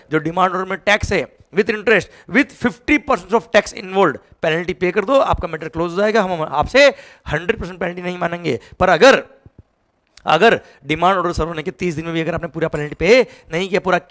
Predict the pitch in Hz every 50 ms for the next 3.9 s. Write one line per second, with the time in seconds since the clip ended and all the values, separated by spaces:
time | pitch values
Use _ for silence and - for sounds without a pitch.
0 | _ - 180 175 147 143 139 - 147 127 - - - - - - 208 - - -
1 | 233 185 202 185 202 170 175 175 180 190 180 170 165 165 151 196 190 185 185 175
2 | 170 - 175 156 147 190 170 156 - 160 156 165 160 156 165 - _ - _ _
3 | - 175 175 - - 175 - 190 190 175 160 202 214 202 180 220 160 120